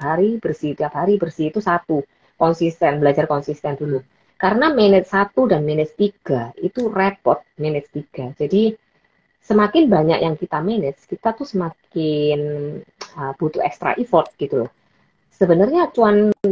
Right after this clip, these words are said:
Speaker 1: bukan berarti kita makin punya banyak saham tuh cuannya makin gede, itu juga enggak gitu loh. Jadi intinya belajar satu dulu, konsisten dulu cuannya. Kita belajar,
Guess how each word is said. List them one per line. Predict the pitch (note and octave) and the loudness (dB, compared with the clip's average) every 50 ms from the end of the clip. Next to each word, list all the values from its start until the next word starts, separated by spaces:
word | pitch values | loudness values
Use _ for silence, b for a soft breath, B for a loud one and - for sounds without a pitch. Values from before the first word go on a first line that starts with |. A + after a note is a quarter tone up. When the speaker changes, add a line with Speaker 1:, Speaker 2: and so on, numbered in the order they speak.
| F#3+ G3 | 0 0
Speaker 1:
bukan | G3 F3+ - G3 G3+ F#3+ F3+ | 0 2 2 4 4 4 6
berarti | F3 F3 E3+ - G3 F#3 - _ | 6 4 4 4 2 2 2 _
kita | - G3+ G3 - F3+ F3+ | -6 -4 -2 0 0 2
makin | F3 E3+ - F#3 E3+ F3 | 0 0 2 2 0 2
punya | F3 E3 E3 D#3+ D#3 | 2 0 0 0 0
banyak | D#3 D3+ D3 D3 C#3+ D3 - | -2 -2 -2 -2 -4 -4 -6
saham | D#3 D3 D3 D3 | -6 -6 -4 -2
tuh | F3 F3 | -2 -2
cuannya | - F3 D3+ D3+ D3 D3 | -2 -2 -2 -2 -4 -6
makin | D3 C#3+ - - C#3+ C#3+ F3 | -6 -6 -6 -6 -4 -4 -4
gede, | C#3+ - - C#3 C3 D#3 G3 - | -2 2 4 4 6 6 4 2
itu | A#3+ | 0
juga | A3 G3+ F3 D#3 C#3 | 2 2 4 4 4
enggak | D3+ E3 G3+ F3+ D3 B2+ B2+ - - - | 4 6 6 6 6 6 4 4 0 -4
gitu | D#3 - C#3+ | -2 0 0
loh. | E3 E3+ E3+ - b b b b b b b b - | 0 0 -2 -6 b b b b b b b b -2
Jadi | E3 D3+ F#3 B3 C#4 A3+ - - _ _ _ - G3 | 0 2 2 0 0 -2 -6 -8 _ _ _ -2 0
intinya | F#3 F#3 F#3+ F#3+ G#3 B3 C4+ C#4 C#4 B3+ A#3+ | 0 2 2 2 2 0 -2 -4 -6 -8 -8
belajar | - - E3+ D3+ D3 D3 E3 F3 A#3 | -4 0 0 0 2 2 2 2 2
satu | A#3 - F#3 F3+ - E3 D#3+ | 0 -2 -4 -4 -4 -6 -6
dulu, | E3 C#3+ C3+ C3 C#3+ - G#3+ - _ _ _ | -6 -6 -6 -4 -6 -6 -6 -8 _ _ _
konsisten | - F3 F3 E3 - E3+ E3+ E3 - E3 E3 D#3 D#3 | -6 -6 -4 -4 -4 -4 -4 -4 -2 -4 -4 -4 -4
dulu | D3 C#3+ D#3+ F#3+ - _ | -4 -2 -2 -2 -4 _
cuannya. | _ D3+ C#3+ C#3 C3+ C3 C#3+ E3 D#3+ - | _ -10 -8 -8 -8 -10 -10 -10 -10 -8
Kita | F3 - - A3+ A#3 A#3 | -4 0 2 4 4 4
belajar, | - - E3+ D#3+ D#3 D#3 - G3 A3 B3 B3+ B3 | 4 4 4 4 4 4 4 4 6 6 4 2